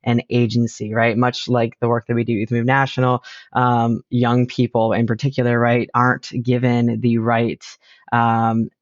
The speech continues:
and support to, um, have agency in their own lives and moving through difficult situations, systems, society at large, right? And that includes, um, having that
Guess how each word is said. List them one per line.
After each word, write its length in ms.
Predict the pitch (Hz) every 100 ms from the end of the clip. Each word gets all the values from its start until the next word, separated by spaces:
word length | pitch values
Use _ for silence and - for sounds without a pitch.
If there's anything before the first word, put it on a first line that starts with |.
| -
and 320 | 117 117 113
support 680 | - 113 - 120 120 101 -
to, 460 | - 143 131 120 117 - - -
um, 300 | 117 120 113
have 220 | 113 131 -
agency 440 | 135 143 139 135 123
in 100 | 117
their 120 | 110
own 220 | 123 120
lives 340 | 120 123 113
and 140 | 117 117
moving 260 | 120 120
through 260 | - 127 117
difficult 440 | 117 113 120 120
situations, 760 | - - 117 120 123 120 120 120
systems, 540 | - 123 - 117 113
society 500 | 110 - 120 120 120
at 100 | 117
large, 340 | 113 117 117 120
right? 160 | 117
And 100 | 90
that 80 | 120
includes, 640 | 113 - - 143 131 - - - - -
um, 400 | 123 117 113 -
having 460 | - 131 127 123 120
that 300 | 117 113